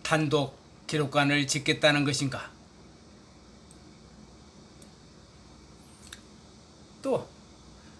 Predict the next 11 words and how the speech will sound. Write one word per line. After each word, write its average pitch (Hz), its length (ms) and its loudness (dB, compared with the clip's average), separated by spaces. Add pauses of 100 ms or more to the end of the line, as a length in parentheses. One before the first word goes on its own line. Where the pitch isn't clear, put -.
(440)
정부 240 440 4
발표도 214 800 4 (520)
기가 180 320 4
막힙니다. 139 520 0 (2500)
문재인 247 500 6
대통령이 214 1000 6 (580)
취-, - 360 0
취-, 220 340 4 (120)
퇴임하는 185 880 8 (680)
이천이십이 208 1800 4
년 180 240 8